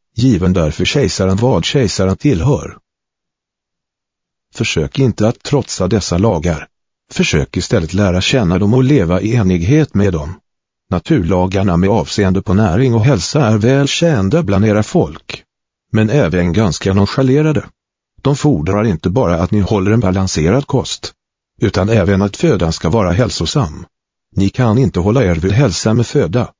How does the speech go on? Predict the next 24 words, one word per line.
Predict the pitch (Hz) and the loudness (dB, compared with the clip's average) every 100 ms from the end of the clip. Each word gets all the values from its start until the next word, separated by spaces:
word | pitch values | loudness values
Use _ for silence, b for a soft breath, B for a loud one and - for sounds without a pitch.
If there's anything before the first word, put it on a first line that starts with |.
| _ _ _ - | _ _ _ -10
som | - 113 | -2 0
har | 95 92 | 0 0
förlorat | - 104 85 87 - | 0 -2 0 -2 -2
sin | - | -2
egen | 170 107 76 120 | 0 0 0 -2
friskhet. | - 117 - - 120 104 - - - _ _ _ _ - | 0 -2 -2 -4 -2 -4 -8 -16 -16 _ _ _ _ -6
Och | 101 110 | -2 0
ni | |
kan | 117 113 160 | 0 0 2
inte | 180 127 | 0 0
åstadkomma | 135 - 87 - 90 95 | -2 -2 -6 -4 -2 0
hälsosam | 92 92 - 82 92 | 0 -2 -4 -4 -4
föda | 85 131 87 | -2 -2 -2
på | 85 113 | -2 0
åkrar | 147 - - | 0 -2 -4
som | 98 87 | -2 0
är | 90 87 | 0 0
utsugna | 120 92 - 127 113 90 92 | 0 -2 -2 -2 0 -2 0
och | 110 | 2
uttröttade | 143 - 80 113 - 95 | 0 -2 -2 -2 0 0
av | 95 | 0
generationers | 110 139 165 151 92 82 92 | 2 2 2 0 -2 -2 0
olämpliga | 170 107 87 117 156 113 | 0 0 0 0 0 0
användning. | 113 85 104 151 87 69 | 0 2 2 0 -2 -8